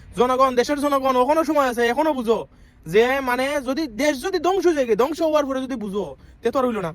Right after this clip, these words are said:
এই বস্তিবাসী ওরা যে এই শেখ হাসিনা বলতেছে যে শেখ হাসিনা যদি থাকতো তাহলে এই হেলিকপ্টার দিয়ে হইলেও পানি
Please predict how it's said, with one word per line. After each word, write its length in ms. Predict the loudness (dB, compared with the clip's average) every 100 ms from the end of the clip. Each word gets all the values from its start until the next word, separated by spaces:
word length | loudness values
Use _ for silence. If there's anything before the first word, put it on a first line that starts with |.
| -6
এই 40 | -8 -6 -4
বস্তিবাসী 480 | -2 2 0 0 -8 -10 -2
ওরা 120 | 2 2
যে 80 | 2 0 0 2
এই 120 | 2 0 -4 -10 -12 -10 -4
শেখ 120 | -2
হাসিনা 220 | 0 0 -2 -2 -2
বলতেছে 240 | -2 0 -2
যে 40 | -2
শেখ 100 | -4 -6
হাসিনা 180 | -6 -6
যদি 80 | -6
থাকতো 200 | -4 -6 -6 -14 -20 -8 -2
তাহলে 260 | -2 -2 -6 -12 -20 -18 -2 2
এই 120 | 2 0 -6 2
হেলিকপ্টার 360 | 2 4 4 4
দিয়ে 120 | 6
হইলেও 200 | 6 4 4 -8 -4
পানি 160 | -2